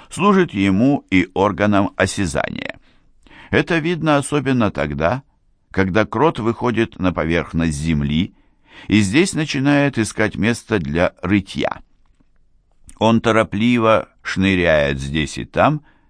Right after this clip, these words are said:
исследуя почву носом. Также превосходен и слух. Напротив, вкус развит очень слабо, зрение же довольно хорошо.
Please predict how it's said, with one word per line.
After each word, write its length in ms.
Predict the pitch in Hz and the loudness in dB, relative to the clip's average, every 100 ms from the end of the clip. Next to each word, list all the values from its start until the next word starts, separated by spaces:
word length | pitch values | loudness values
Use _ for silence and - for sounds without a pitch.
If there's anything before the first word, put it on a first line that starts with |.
| _ _ | _ _
исследуя 840 | 104 95 82 92 101 117 127 131 131 | -2 0 0 0 2 0 2 2 0
почву 500 | - 87 80 85 107 | 0 -2 -2 -2 0
носом. 520 | 101 69 - - 50 _ _ _ _ - - - | 0 0 -4 -8 -8 _ _ _ _ -20 -20 -4
Также 360 | 147 196 180 190 | 0 0 2 0
превосходен 760 | 175 156 151 - 139 139 151 | 0 0 0 -2 -4 -2 -2
и 180 | 143 135 | -2 -2
слух. 640 | 147 120 95 90 - - _ _ _ _ _ _ _ | -2 -2 0 0 -4 -16 _ _ _ _ _ _ _
Напротив, 720 | 107 98 120 131 117 107 - | 0 0 0 0 0 -4 -6
вкус 540 | - - 170 196 - - | -14 -8 -4 -4 -4 -2
развит 500 | - 104 95 107 - - | 2 2 2 -2 -2 0
очень 380 | 90 - 55 | 0 0 -6
слабо, 520 | 55 50 50 - - - _ - - | -8 -4 -4 -2 -6 -8 _ -20 -10
зрение 760 | 92 98 92 101 120 131 135 | 2 4 4 4 2 2 0
же 280 | 123 135 135 - | 0 0 -2 -2
довольно 520 | 78 69 80 82 85 | -2 0 0 0 -2
хорошо. 560 | - 82 80 - - | -2 -2 -2 -6 -10